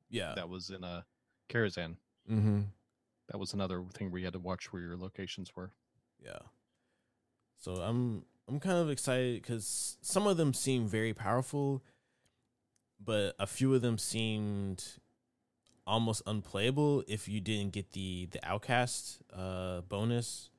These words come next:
Speaker 1: But we'll,
Speaker 2: Mm-hmm.
Speaker 1: we'll see how the cards play out. I mean, it's a new class, and, um, even once you have the, the cards you got from the prologue and from the new set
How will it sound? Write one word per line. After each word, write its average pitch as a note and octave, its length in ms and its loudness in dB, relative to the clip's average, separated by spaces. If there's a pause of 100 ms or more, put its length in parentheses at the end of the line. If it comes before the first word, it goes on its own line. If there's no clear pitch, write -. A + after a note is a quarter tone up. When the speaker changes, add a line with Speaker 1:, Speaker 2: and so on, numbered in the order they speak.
(1200)
Speaker 1:
But G#2 140 0
we'll, A2+ 140 0
Speaker 2:
Mm-hmm. G2+ 80 -2
Speaker 1:
we'll C#3 100 2
see C3+ 220 0
how A2 540 2 (160)
the G#2 60 -8
cards F#2+ 360 -2
play G2 220 -2
out. F2 260 -2 (120)
I B2 40 -6
mean, C3 180 4
it's C3+ 120 0
a C#3+ 40 2
new B2+ 280 4
class, G#2+ 540 2
and, F2+ 420 -2 (840)
um, F2 400 -4
even B2 320 6
once - 480 0 (580)
you G#2 140 -4
have G2 240 2
the, F2 240 -4 (120)
the F2 80 -8
cards G#2 340 0
you F#2 80 -4
got F#2+ 160 0
from G2 100 -2
the F#2 60 -2
prologue G2 580 0
and G2 640 0
from F#2+ 240 -6
the F2+ 80 -4
new G2 160 -4
set G#2 400 -2